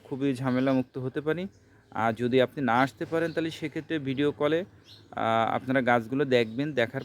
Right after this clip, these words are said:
পরে গাছ সম্পর্কে বিস্তারিত জানবেন, জানার পর তারপরে ইনশাল্লাহ আপনাদের উদ্দেশ্যে গাছ পাঠাবো। তো বন্ধুরা, সকলে ভালো থাকবেন, সুস্থ থাকবেন। আল্লাহ তাআলা যেন সেটাই করেন, যেটা আপনার, আমার এবং আমাদের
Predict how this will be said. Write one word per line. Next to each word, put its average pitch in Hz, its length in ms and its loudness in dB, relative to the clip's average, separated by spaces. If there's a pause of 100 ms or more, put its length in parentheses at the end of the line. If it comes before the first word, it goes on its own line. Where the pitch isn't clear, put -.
পরে 120 260 2
গাছ 110 200 0
সম্পর্কে 127 440 -8
বিস্তারিত 110 500 -8
জানবেন, 110 480 -2 (440)
জানার 120 400 2 (120)
পর 143 200 2 (380)
তারপরে 156 380 -2
ইনশাল্লাহ 131 460 -2 (460)
আপনাদের 110 340 -6
উদ্দেশ্যে 101 360 -8
গাছ 90 200 -4
পাঠাবো। - 360 -14 (2000)
তো 143 100 2
বন্ধুরা, 165 300 2
সকলে 180 340 -2
ভালো 156 260 2
থাকবেন, 180 360 -6 (140)
সুস্থ - 320 -12
থাকবেন। 175 420 -6 (440)
আল্লাহ 151 280 0
তাআলা 175 260 0
যেন 170 180 -4
সেটাই 160 380 -6
করেন, 160 240 -4
যেটা 147 260 -4 (180)
আপনার, 147 300 -6
আমার 131 300 0
এবং 120 300 -4
আমাদের 123 380 -2